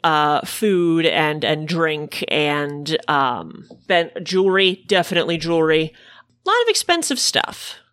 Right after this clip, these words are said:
is, is moved into this warehouse and kept there until it's, it's moved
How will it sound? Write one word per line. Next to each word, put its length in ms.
is, 400
is 260
moved 500
into 320
this 240
warehouse 720
and 160
kept 320
there 200
until 340
it's, 240
it's 180
moved 380